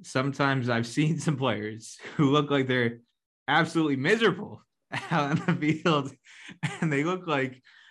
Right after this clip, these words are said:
they want to be anywhere else in the world but a cricket field, away from the field once the match is over, or talking to a, a teammate who's, was waiting, um, to see them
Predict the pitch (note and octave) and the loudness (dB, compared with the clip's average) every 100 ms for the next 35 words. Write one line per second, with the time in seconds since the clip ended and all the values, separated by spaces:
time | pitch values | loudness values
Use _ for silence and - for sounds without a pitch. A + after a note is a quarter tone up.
0 | - C#3+ D3 D3 C#3+ C#3+ C#3+ C#3+ E3 D#3 | 0 4 4 4 6 6 6 4 0 0
1 | D3+ C#3+ C#3+ C#3 C#3+ C3+ B2 F3+ F3 F3 | 0 -2 -4 -4 -2 -4 -4 -4 -4 -4
2 | A#2 A2+ G#2 G#2 A2+ - _ _ _ _ | -6 -8 -10 -12 -12 -16 _ _ _ _
3 | _ _ - C3 C3+ C#3+ C#3 A#2+ A#2+ A2+ | _ _ -6 0 2 2 0 -2 0 0
4 | A#2+ A#2 A2+ A2+ G#2+ A#2 B2 B2+ B2 G#2+ | -2 -4 -4 -4 -4 -2 0 0 0 0
5 | G2+ F#2+ _ _ - B2+ B2 A#2+ A#2 A#2+ | -2 -6 _ _ -4 -2 0 -2 0 2
6 | G#2+ G2+ - - D#3 D#3+ D3+ D3 C3+ B2+ | 2 0 -4 -6 -4 -2 0 0 0 0
7 | A#2 A2 - - - A2 A2+ A#2 A#2 A2+ | 0 -2 -6 -12 -8 -2 2 2 2 -2
8 | A2 G#2+ - - A2 G#2+ G#2 G#2 G#2 G#2 | -4 -6 -12 -8 -4 -2 -2 -4 -6 -6
9 | G2 - - A#2+ A2+ A2+ G#2+ | -10 -10 -2 0 0 -2 -6